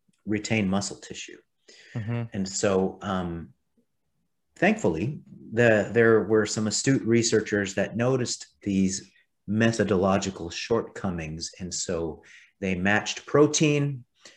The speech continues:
Speaker 1: between the diets, and, um, some of them even matched protein and fiber, and they just varied the glycemic index of the different carbohydrate sources in, in the diets.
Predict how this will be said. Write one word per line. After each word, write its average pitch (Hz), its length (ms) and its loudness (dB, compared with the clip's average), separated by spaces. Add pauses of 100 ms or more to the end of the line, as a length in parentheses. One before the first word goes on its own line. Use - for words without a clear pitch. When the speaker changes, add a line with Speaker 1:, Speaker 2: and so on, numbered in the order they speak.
(220)
Speaker 1:
between 110 380 2
the 98 80 2
diets, 98 760 0 (400)
and, 90 600 -6
um, 95 340 -10 (220)
some 127 200 -2
of 131 80 -2
them 120 160 0
even 101 200 0
matched 95 300 0
protein 113 380 -2
and 120 140 -2
fiber, 87 520 -4 (480)
and 107 160 -2
they 104 140 4
just 113 220 -2
varied 120 440 6
the 101 80 2
glycemic 107 800 -2
index 110 760 -2 (260)
of 98 160 -4
the 95 80 -4
different 104 360 -2
carbohydrate 104 840 -2
sources 95 540 -4
in, 90 260 -6
in 90 140 -8
the 85 80 -10
diets. - 680 -8